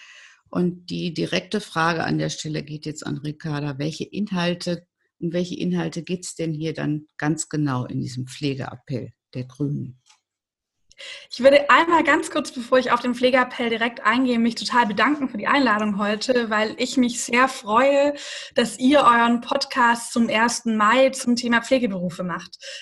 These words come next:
Speaker 2: Weil häufig ist es ja so, wenn man an das Thema Arbeit denkt, wenn man an den ersten Mai denkt, wenn man an Gewerkschaften denkt, denkt man an die Kohlekumpel, gerade in N R W, denkt man an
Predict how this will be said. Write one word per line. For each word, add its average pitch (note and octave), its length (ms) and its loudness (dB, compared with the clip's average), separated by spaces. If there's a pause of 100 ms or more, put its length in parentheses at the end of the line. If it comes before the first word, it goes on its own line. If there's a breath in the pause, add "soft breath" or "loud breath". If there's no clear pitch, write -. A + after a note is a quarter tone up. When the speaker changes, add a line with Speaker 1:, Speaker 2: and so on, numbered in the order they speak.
Speaker 2:
Weil G#3 140 2
häufig C4+ 320 4
ist B3 140 0
es A#3 160 -4
ja A#3+ 80 -2
so, C4+ 240 4
wenn A#3+ 120 4
man A3+ 100 2
an A3+ 100 0
das A3 120 -6
Thema A3+ 320 0
Arbeit C4+ 520 4
denkt, A#3 380 0
wenn G#3+ 60 -2
man G#3+ 100 -2
an G#3+ 100 -2
den G#3 100 -2
ersten G#3+ 300 0
Mai A3 240 4
denkt, A#3 800 0
wenn G#3+ 100 2
man A3 120 2
an A3+ 60 2
Gewerkschaften A#3 880 4
denkt, A3 540 2
denkt G#3+ 220 0
man G#3+ 140 -2
an G#3 240 2
die G#3 140 0
Kohlekumpel, A#3 800 4
gerade G#3 320 2
in G#3 80 0
N G#3+ 140 0
R G#3 180 0
W, A3 300 0
denkt G3+ 320 -2
man G#3+ 160 -2
an G#3 260 0